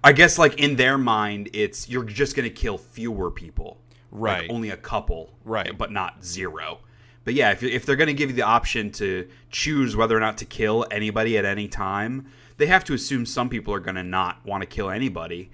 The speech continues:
Speaker 1: and so the game should be kinda tuned to that.
Speaker 2: It should be, and it's not. Um, I was, like, looking up online, like, can I go in and, like, edit some files to adjust,
Speaker 1: Mm.
Speaker 2: like, damage values and stuff?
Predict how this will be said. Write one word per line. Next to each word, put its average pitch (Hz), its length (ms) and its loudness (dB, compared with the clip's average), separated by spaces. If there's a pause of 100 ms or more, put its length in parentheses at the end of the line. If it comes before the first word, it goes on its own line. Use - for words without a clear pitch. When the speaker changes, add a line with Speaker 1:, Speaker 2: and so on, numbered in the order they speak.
(160)
Speaker 1:
and 101 100 -10
so 113 80 -2
the 101 100 -2
game 107 200 -2
should 104 160 -10
be 92 120 -10
kinda 92 240 -8
tuned 85 400 -12
to - 220 -14
that. 76 300 -12
Speaker 2:
It - 140 -8
should 107 240 -6
be, 95 260 -6
and 160 160 -8
it's 170 180 -10
not. 160 340 -2 (440)
Um, 98 440 -2
I 127 140 2
was, 143 100 0
like, 147 160 -2
looking 135 220 -4
up 127 140 -2
online, 113 460 -2
like, 107 180 -6
can 120 140 -14
I 127 120 -8
go 117 340 0
in 123 220 0
and, 113 80 -6
like, 101 280 -8
edit 107 260 -4
some 101 240 -10
files 107 800 -2
to 107 140 -8
adjust, 101 420 -6
Speaker 1:
Mm. 98 40 -6
Speaker 2:
like, 95 140 -6 (120)
damage 98 680 -10
values 104 640 -2
and 101 120 -10
stuff? 104 580 -4